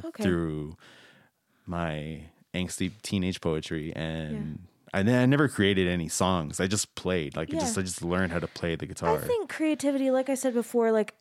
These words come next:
Speaker 1: we, I think our culture, we're so productivity obsessed in our
Speaker 2: Mm-hmm.
Speaker 1: culture. Like, this capitalist culture is so, like, "What are you doing? What are you producing?"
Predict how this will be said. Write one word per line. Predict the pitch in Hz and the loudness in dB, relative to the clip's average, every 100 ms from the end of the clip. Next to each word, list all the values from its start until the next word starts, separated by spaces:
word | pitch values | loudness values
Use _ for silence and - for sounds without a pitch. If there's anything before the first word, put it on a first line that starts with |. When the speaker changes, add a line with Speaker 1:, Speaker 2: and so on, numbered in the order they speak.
| - | -8
Speaker 1:
we, | 226 262 - | -6 -6 -4
I | 247 | -4
think | 285 311 | -2 0
our | 339 | -2
culture, | - 214 208 233 233 226 - _ | -2 -4 0 0 2 0 -4 _
we're | 202 220 | -2 0
so | - 226 233 233 - | 2 4 2 0 -6
productivity | - 196 196 190 185 170 175 | 2 4 2 0 -4 -2 0
obsessed | 185 - 175 175 - - - | 0 0 0 0 -2 -10 -6
in | 196 | -2
our | 185 | 2
Speaker 2:
Mm-hmm. | 202 | 2
Speaker 1:
culture. | 180 151 196 196 | 2 2 4 4
Like, | 190 180 | 2 0
this | 175 170 - | -6 -6 -8
capitalist | - 151 - 170 170 - | -4 -4 -2 0 0 -2
culture | - 165 185 | -6 -4 0
is | 170 - | -2 -2
so, | - 165 | -2 -2
like, | 165 160 - | 0 -2 -2
"What | 170 | -2
are | |
you | 165 139 | -2 -4
doing? | - 165 170 | -4 -2 -2
What | 170 | -4
are | 160 | -2
you | 165 | -4
producing?" | - 170 147 - - 202 214 | -6 -8 -8 -8 -4 -4 -4